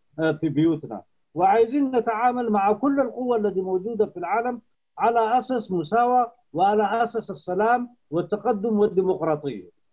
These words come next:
نحن ما عدو لأي شعوب في المنطقة، نحن بالعكس، بالعكس أخوان، ون-، ونتكامل مع الشعوب في المنطقة.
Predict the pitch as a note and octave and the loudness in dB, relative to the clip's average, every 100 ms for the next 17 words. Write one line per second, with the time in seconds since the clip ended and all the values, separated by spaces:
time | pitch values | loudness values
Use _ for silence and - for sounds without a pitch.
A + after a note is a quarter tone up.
0 | _ D3 A#3+ A3 C#4 C4 D4 C4+ C4 A3 | _ -2 0 0 -2 0 0 0 0 2
1 | D4 C4 A#3+ C4 D4+ C#4+ C4 A3+ A3 C4 | 2 2 2 2 4 4 4 0 -2 -4
2 | - F#3+ F3+ E3+ D3 D3 - - _ _ | -4 -6 -2 -2 -4 -10 -12 -20 _ _
3 | _ _ _ F3 B3 G#3+ B3+ A#3+ G#3+ G#3+ | _ _ _ -2 0 0 -2 0 0 0
4 | G#3+ C#4+ - - F3 F#3+ G#3 A#3 - - | -2 -2 -6 -16 -6 -4 -2 -4 -6 -20
5 | _ _ _ _ _ _ _ A#3+ - _ | _ _ _ _ _ _ _ -20 -20 _
6 | _ _ F#3+ D#3+ F#3 C#4 D4+ B3+ D3 - | _ _ -4 -2 6 8 8 4 2 -2
7 | _ _ - D3 G3+ G3+ G3+ F#3 F#3+ G3+ | _ _ 0 2 4 2 2 2 2 2
8 | G3+ A3 C4 D#4 C4 F#3 E3 D#3 D3 E3+ | 2 2 2 4 4 2 2 0 0 -4
9 | E3+ D3+ A2 D3+ D3+ D3 C#3+ A#2 | -4 -4 -4 -2 0 -2 -6 -10